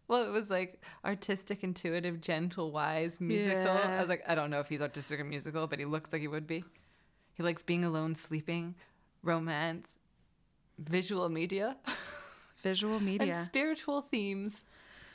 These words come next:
Speaker 2: Oh,
Speaker 1: That seems
Speaker 2: I could
Speaker 1: right.
Speaker 2: see, I
Speaker 1: Seems
Speaker 2: could
Speaker 1: right
Speaker 2: see
Speaker 1: to
Speaker 2: him
Speaker 1: me.
Speaker 2: being a very spiritual person.
Speaker 1: Yeah.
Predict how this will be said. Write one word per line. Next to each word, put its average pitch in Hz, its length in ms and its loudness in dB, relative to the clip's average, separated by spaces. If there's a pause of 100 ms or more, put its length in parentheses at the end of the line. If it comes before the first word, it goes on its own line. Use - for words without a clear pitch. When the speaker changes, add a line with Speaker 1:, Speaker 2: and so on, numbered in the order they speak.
(360)
Speaker 2:
Oh, 220 680 2
Speaker 1:
That 220 120 -16
seems 202 220 0
Speaker 2:
I 262 60 8
could - 80 2
Speaker 1:
right. 262 120 2
Speaker 2:
see, 262 220 2
I 202 140 6
Speaker 1:
Seems 240 120 4
Speaker 2:
could 349 100 6
Speaker 1:
right 190 40 6
Speaker 2:
see 254 140 6
Speaker 1:
to 240 80 8
Speaker 2:
him 220 80 6
Speaker 1:
me. 226 80 6
Speaker 2:
being 214 240 4
a 196 40 2
very 190 220 4
spiritual 190 440 0
person. 170 360 -2
Speaker 1:
Yeah. 208 300 4